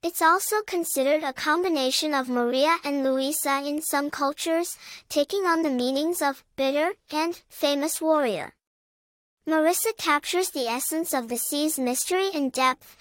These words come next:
mirroring a person's potential for introspection, wisdom, and discovery. It also signifies a kind of strength and fierceness,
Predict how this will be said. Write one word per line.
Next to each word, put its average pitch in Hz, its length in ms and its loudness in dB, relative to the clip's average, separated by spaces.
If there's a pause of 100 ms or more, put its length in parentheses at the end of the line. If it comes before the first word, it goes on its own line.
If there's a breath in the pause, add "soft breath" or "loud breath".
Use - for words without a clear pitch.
(260 loud breath)
mirroring 311 500 2
a 311 80 2
person's 320 540 -2
potential 285 640 -2
for 302 180 -2
introspection, 311 920 -2 (320 loud breath)
wisdom, 339 480 2 (260 loud breath)
and 285 160 -2
discovery. 269 720 0 (880)
It 294 160 -4
also 359 380 2
signifies 285 760 0
a 294 80 -2
kind 285 360 0
of 294 100 -2
strength 269 540 0
and 311 120 0
fierceness, 302 640 0